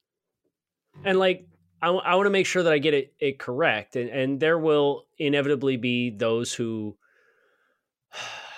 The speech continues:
I guess, kinda poo-poo this statistic and, "Oh, well, that's not really the, the, the point of, of what you're, what you're doing or what you're supposed to do at the position." You know where Justin Fields is in the N F L in rushing yardage?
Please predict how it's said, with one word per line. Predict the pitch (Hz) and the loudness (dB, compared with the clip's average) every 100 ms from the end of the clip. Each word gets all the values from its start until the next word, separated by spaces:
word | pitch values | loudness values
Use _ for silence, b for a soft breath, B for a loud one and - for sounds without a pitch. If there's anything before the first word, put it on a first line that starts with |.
| B B | B B
I | 151 | -4
guess, | 156 - | -2 -4
kinda | - - 185 | -8 -6 -4
poo-poo | 170 - 180 175 - 160 165 | -4 -4 -2 -2 0 2 2
this | 156 147 | 2 0
statistic | - 135 147 143 - 147 147 | -2 -4 0 0 2 0 0
and, | 123 | -4
"Oh, | 127 156 156 | -6 -4 -2
well, | 147 | -2
that's | 143 156 - | -2 -2 -2
not | 156 147 | -4 -4
really | 165 165 | -2 -2
the, | 139 135 131 - _ _ _ _ _ _ - | 0 0 -2 -8 _ _ _ _ _ _ -10
the, | 131 127 123 | -2 -2 -2
the | 120 | -6
point | - - 165 165 156 147 | -10 -2 0 2 0 0
of, | 131 110 - - - | -2 -2 -12 -18 -10
of | 131 123 | -6 -2
what | 156 - | -2 -2
you're, | 156 143 135 127 _ _ _ _ _ _ _ | -4 -2 -2 -6 _ _ _ _ _ _ _
what | - 160 - | -6 -4 -4
you're | |
doing | 117 135 156 147 139 - _ _ _ _ _ _ | -4 0 2 0 -2 -10 _ _ _ _ _ _
or | 127 | -8
what | 123 - | -6 -4
you're | 127 | -6
supposed | - 143 156 - | -4 -2 -2 -2
to | |
do | 135 143 | -2 -2
at | |
the | 139 | -2
position." | 104 123 147 135 143 135 - b b | -6 -4 -4 -2 -4 -4 -10 b b
You | 233 | -4
know | 311 | -2
where | 294 | 0
Justin | 208 214 214 | 2 2 0
Fields | 160 160 180 | 0 0 0
is | 175 151 | -2 -2
in | 135 | -2
the | 131 | -2
N | 135 147 | -2 -2
F | 135 | 0
L | 131 135 | 0 0
in | 110 | -2
rushing | 113 - 127 | -6 -6 -6
yardage? | 120 127 127 - | -6 -6 -10 -16